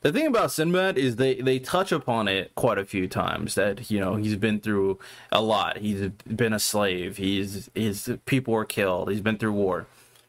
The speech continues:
But we don't get to see it. And I guess that's a big problem, 'cause, like, Sinbad could be a ten out of ten antagonist. He could be.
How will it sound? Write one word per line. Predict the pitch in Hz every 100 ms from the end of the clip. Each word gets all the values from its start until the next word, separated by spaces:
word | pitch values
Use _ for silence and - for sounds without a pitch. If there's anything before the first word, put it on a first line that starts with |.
| _ _ _ _ _ -
But | 117 165
we | 185
don't | 214 208 160
get | 156 151
to | 120 101
see | - 123 104
it. | - 80
And | 143 160
I | 165
guess | 151 190
that's | 185 165
a | 147
big | 143 131
problem, | 143 135 117 110
'cause, | 131 120
like, | 139 123 - - - - - _ _ _ -
Sinbad | - 226 262 262 254 196
could | 214 156
be | 165 151 151 135
a | 143 139 123
ten | 110 - 170
out | 147 123
of |
ten | 135 107
antagonist. | 101 101 90 - 76 - - _
He | 135
could | 131 120 98
be. | - -